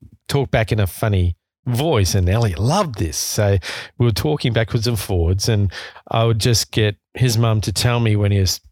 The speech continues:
maintained contact, and I would get focus of this camera. So I could return to that later on. And I had focus. She goes, "Yep, yeah, okay." So I went into my dark room and I said, "Elliot can just play around in the,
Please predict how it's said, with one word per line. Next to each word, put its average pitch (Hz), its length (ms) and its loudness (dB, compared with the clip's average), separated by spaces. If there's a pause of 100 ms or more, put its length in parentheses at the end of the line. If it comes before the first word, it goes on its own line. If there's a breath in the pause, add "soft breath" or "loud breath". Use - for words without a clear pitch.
(140)
maintained 123 580 0
contact, 104 580 0
and 98 120 0
I 92 100 2
would 92 200 0 (480)
get 104 180 0
focus 101 460 0
of 87 80 -4
this 80 180 -4
camera. 123 460 -2 (340)
So - 120 -6
I 87 60 0
could 85 160 0
return 131 380 -2
to 107 80 0
that 92 180 -8
later 80 260 -2
on. 95 200 -2 (360 loud breath)
And 78 100 -2
I - 20 2
had 117 180 2
focus. 90 240 0
She - 160 -2
goes, 78 140 -2
"Yep, 90 180 -4
yeah, 78 100 -8
okay." - 200 -8 (400 loud breath)
So 120 200 0
I 120 40 2
went 139 220 2
into 160 220 0
my 123 140 2
dark 95 420 2
room 196 220 0 (220)
and 113 100 0
I 104 60 2
said, 95 260 0
"Elliot 131 300 2
can 120 160 0
just 101 200 -2
play 170 240 -2
around 160 300 0
in 151 100 0
the, 151 160 0